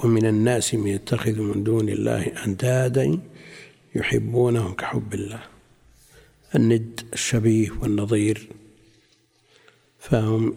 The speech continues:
يجعلونها شبيهة بالله جل وعلا، يجعلون أصنامهم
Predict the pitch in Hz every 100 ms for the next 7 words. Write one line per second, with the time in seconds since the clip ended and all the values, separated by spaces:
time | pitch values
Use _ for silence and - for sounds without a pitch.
0 | - 107 110 113 110 117 104 101 123 123
1 | 139 - - - - 117 117 117 110 117
2 | 120 107 107 110 110 113 104 110 101 98
3 | 92 95 - - 113 117 - - 135 117
4 | 120 135 135 151 180